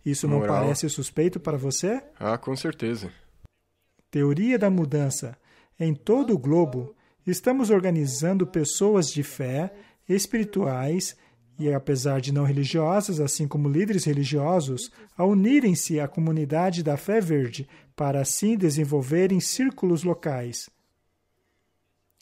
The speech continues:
Speaker 1: Esse é um princípio ocultista.
Speaker 2: Sim, esses círculos. E no cristianismo também tem a formação espiritual.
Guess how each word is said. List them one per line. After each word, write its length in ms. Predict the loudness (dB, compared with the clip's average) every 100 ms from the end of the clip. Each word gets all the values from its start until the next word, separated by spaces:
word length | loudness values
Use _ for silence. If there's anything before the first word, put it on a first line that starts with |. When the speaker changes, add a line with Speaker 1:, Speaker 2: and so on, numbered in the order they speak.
| _ -6
Speaker 1:
Esse 240 | -4 -2
é 40 | -4
um 60 |
princípio 800 | -2 -2 -2 -2 -2 -2 -6 -2
ocultista. 760 | -2 0 -4 -2 -2 -2 -4 -2
Speaker 2:
Sim, 300 | 2 4 4
esses 300 | 2 -2 -6
círculos. 760 | 0 0 2 -2 -4 -6 -14 -20 -20 _ -4
E 220 | 0 2
no 160 | 2 0
cristianismo 680 | -4 0 0 2 0 0 0
também 360 | 2 4 2
tem 320 | 2 0 2
a 480 | 2 2 2 0 -2 -8 _ _ _ -4
formação 540 | 0 2 2 4 2
espiritual. 840 | 2 0 -2 0 0 2 2 0